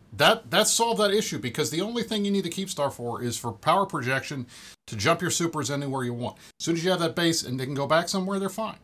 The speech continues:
So whether your supers are in T Z, T Z five or whether they're in, in L Z or wherever the hell in, in, in N P C W you wanna put 'em,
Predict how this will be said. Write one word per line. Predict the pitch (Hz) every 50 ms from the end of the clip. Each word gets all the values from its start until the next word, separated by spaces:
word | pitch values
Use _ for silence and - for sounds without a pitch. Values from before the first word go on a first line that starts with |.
| _ _ _ _ _ _ _ _
So | - - 185
whether | 180 226 214
your | 202 190 180
supers | - - 262 214 - 233 202 156
are | 180 175 175 170
in | 160 147 -
T | - 180 180 160
Z, | 139 165 185 185 - - -
T | - 190 185
Z | 160 156
five | - - 185 202 240 240
or | 214 185 170
whether | 165 185 185 180
they're | 175 170 175
in, | 170 165 165 165 -
in | - 156 165 165 120 160 160 160
L | 160 165 170
Z | 151 165 214 214
or | 190
wherever | 170 165 180 185 185
the | 170 135
hell | 160 165 165 165
in, | 156 147
in, | - 151 147 147
in | - - 151 156
N | 165 165
P | 135 156
C | 151 135 135
W | 156 175 185 170 165
you |
wanna | 160 151 -
put | - 208 233 233
'em, | 190 180